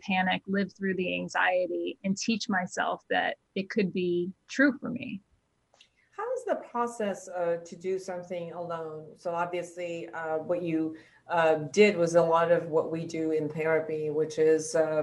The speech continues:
Speaker 2: going through, sitting down and looking at what's going on, part of the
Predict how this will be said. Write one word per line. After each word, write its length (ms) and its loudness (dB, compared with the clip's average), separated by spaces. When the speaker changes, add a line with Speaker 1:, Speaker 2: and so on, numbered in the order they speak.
Speaker 2:
going 340 4
through, 540 0
sitting 440 -6
down 380 -4
and 180 -4
looking 360 -2
at 180 -4
what's 200 -4
going 340 -4
on, 300 -4
part 220 -2
of 80 -4
the 200 -4